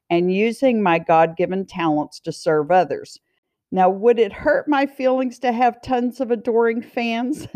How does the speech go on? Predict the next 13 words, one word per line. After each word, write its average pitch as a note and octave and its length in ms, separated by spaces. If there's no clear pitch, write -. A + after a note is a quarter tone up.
<laughs> D#3+ 160
Not F3 320
at F#3 120
all. C#3+ 360
But F#3 200
helping A3+ 520
women B3+ 320
like A#3 300
you E3 220
is E3 200
much E3 380
more F3 160
important. E3+ 580